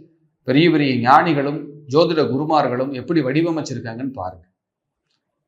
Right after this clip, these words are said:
அப்போ இரண்டாவது குழந்தை இப்ப ஏழாம் அதிபதி போய் ஆட்சி உச்சம் பெற்று வலித்திருந்தாலும், ஏழாம் இடத்திற்கு குரு பார்வை இருந்தாலும்,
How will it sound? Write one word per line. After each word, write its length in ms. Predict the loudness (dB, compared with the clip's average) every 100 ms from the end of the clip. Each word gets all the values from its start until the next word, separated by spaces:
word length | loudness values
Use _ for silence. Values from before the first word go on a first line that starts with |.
| _ -14
அப்போ 220 | 2 8 8 8 0 -6 -6
இரண்டாவது 520 | 0 4 6 6 4
குழந்தை 360 | 0 -2 0 -2 -4 -14 -20 _ _ _
இப்ப 140 | 2 8
ஏழாம் 440 | 10 12 10 8
அதிபதி 340 | 4 2 0 0
போய் 180 | 4
ஆட்சி 440 | 6 6 4 -2 -2
உச்சம் 420 | -2 -2 -2 -2
பெற்று 280 | -2 -4 -8 -4
வலித்திருந்தாலும், 840 | -4 -4 -6 -10 -4 -4 -2 -4 -6 -10 -20 _ _ _ _ 6
ஏழாம் 340 | 10 10 8
இடத்திற்கு 380 | 6 -2 -4 -4
குரு 200 | 0 0 4
பார்வை 340 | 6 6 4
இருந்தாலும், 560 | -2 -4 -6 -6 -4